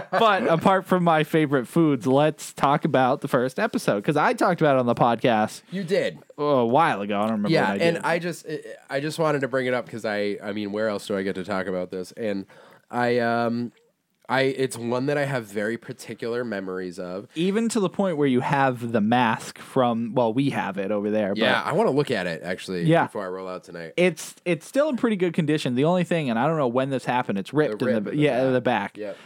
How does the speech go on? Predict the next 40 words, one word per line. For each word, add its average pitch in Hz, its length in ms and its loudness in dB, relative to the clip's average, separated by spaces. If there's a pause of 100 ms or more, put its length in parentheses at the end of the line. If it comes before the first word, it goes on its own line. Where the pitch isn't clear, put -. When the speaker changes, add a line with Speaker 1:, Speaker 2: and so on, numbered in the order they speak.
(120)
Speaker 1:
Um, 139 400 4
but 180 140 4
the 165 100 4
mask 160 480 2
itself 151 460 0
is 120 180 -6
really, 170 800 0 (280)
w-, - 240 -8
like, 131 280 2
it's 104 120 -8
well 147 180 4
designed, 120 420 0
I 110 120 2
think. 101 280 -4
Speaker 2:
Yeah. 123 160 2 (340)
Speaker 1:
Uh, 120 300 2
and 131 260 0
I, 131 200 4
you 147 340 0
know, 110 120 2
after 135 280 0
seeing 131 300 0
that, 123 200 2
I 101 140 0
would 107 160 -2
not 107 200 0
wanna 101 200 -2 (100)
just - 300 -14
put 127 180 0
it 101 100 0
on 110 240 2
Speaker 2:
I 135 120 2
Speaker 1:
and 151 80 2
be - 20 4
Speaker 2:
know, 160 120 4
Speaker 1:
like, 143 80 2
Speaker 2:
right? 151 200 2
Speaker 1:
"Here 127 180 -2
I 170 140 2
go." 196 520 0